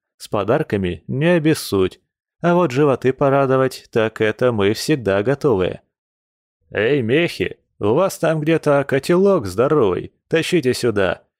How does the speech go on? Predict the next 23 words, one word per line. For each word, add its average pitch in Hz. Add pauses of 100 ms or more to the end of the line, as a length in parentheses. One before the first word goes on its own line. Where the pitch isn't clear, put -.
Ща 180
на 139
всех 147
плов 147
варганить 120
станем». 95 (1000)
Санька 156
Якименко 127
с -
видом 123
Прометея 98 (280)
достал 117
здоровенный 107
шмат 147
сала 95 (160)
с -
нежнейшей 95
прожилочкой. 98 (400)
Где 151
же 156
он 160
только 165
раздобыл? 147